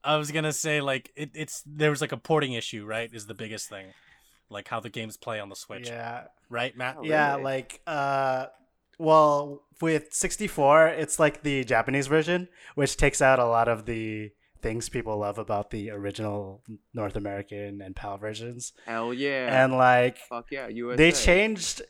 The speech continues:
Speaker 2: it. It's, it feels like they were trying to do that from, like, a purist perspective, like, oh, they want the games to play how they were intended. But then they, they took
Speaker 3: Mm-hmm.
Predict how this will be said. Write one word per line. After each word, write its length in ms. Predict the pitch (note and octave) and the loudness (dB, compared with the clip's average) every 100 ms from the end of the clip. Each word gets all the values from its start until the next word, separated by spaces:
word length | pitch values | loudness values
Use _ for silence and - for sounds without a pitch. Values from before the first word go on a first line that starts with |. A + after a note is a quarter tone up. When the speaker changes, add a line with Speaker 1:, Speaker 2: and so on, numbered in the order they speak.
| _ | _
Speaker 2:
it. 360 | C4 - G3 - | -10 0 0 0
It's, 240 | F3 - - - | -4 -4 -12 -4
it 120 | F#3 | -4
feels 460 | - - G3+ A3+ A3+ | -4 -4 2 2 0
like 180 | A3+ - | -4 0
they 100 | E3+ | 2
were 120 | D#3+ | 2
trying 260 | D#3 D3 C#3+ | 2 0 0
to 40 | |
do 140 | C3+ | -2
that 180 | C3 C3 | -2 -4
from, 140 | C3 B2 | -4 -4
like, 160 | A#2 | -2
a 40 | A2+ | -4
purist 380 | C3+ A#2+ - | -2 -2 -2
perspective, 460 | - A2+ A2 B2 A2+ _ B2 G#2 G2+ | -8 -8 -8 -10 -12 _ -8 -8 -10
like, 180 | G#2+ - | -16 -12
oh, 140 | D3+ B2+ | -8 -6
they 100 | B2 | -2
want 180 | C3 B2 | -4 -4
the 60 | |
games 260 | B2 A#2 A2+ | -8 -8 -10
to 60 | |
play 200 | A#2 A#2 | -10 -10
how 160 | G#2 A2 | -6 -6
they 120 | G#2+ | -6
were 100 | G2+ | -8
intended. 460 | G2+ G2+ A#2 G#2+ G#2 - - | -10 -10 -12 -12 -18 -20 -12
But 160 | - D3+ | -8 0
then 200 | G#3 G#3+ | 2 2
they, 320 | F#3+ E3 C3 - - - | 0 0 -4 -10 -20 -2
they 140 | D3+ | 0
took 260 | D3+ A3 G#3+ | 2 2 0
Speaker 3:
Mm-hmm. 240 | - A2 | -8 -18